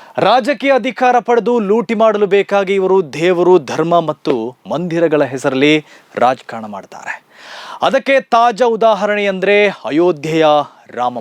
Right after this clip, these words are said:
ಮಂದಿರ. ಇನ್ನೂ ಬೇಕಾದಷ್ಟು ನಿದರ್ಶನಗಳಿವೆ. ಈಗ ಈ ಮೋದಿ ಮತ್ತು ಬಿ ಜೆ ಪಿಯವರ ಕರ್ಮಕಾಂಡಗಳನ್ನ ಅದೇ ರಾಮ ಮಂದಿರ ಮತ್ತು ಅಯೋಧ್ಯೆ ಬಿಚ್ಚಿಡ್ತಾ ಇದೆ. ಕಳೆದ ಕೆಲವು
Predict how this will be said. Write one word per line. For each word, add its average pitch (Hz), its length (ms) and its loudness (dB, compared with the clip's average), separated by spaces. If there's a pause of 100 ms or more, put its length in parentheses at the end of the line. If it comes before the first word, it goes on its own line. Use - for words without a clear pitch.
ಮಂದಿರ. 95 220 -16 (1040)
ಇನ್ನೂ 311 140 0 (140)
ಬೇಕಾದಷ್ಟು 254 560 -2 (100)
ನಿದರ್ಶನಗಳಿವೆ. 147 800 -8 (440)
ಈಗ 208 120 2 (520)
ಈ - 20 -6 (140)
ಮೋದಿ 196 260 0 (100)
ಮತ್ತು 180 240 0 (380)
ಬಿ 139 100 0 (140)
ಜೆ 175 100 4 (140)
ಪಿಯವರ 151 320 4 (260)
ಕರ್ಮಕಾಂಡಗಳನ್ನ 151 880 -4 (300)
ಅದೇ 139 180 -4 (220)
ರಾಮ 156 280 -2
ಮಂದಿರ 135 220 -4 (140)
ಮತ್ತು 131 200 -6 (920)
ಅಯೋಧ್ಯೆ 147 460 0
ಬಿಚ್ಚಿಡ್ತಾ 104 440 -12 (100)
ಇದೆ. - 140 -8 (760)
ಕಳೆದ 151 220 0 (160)
ಕೆಲವು 247 200 4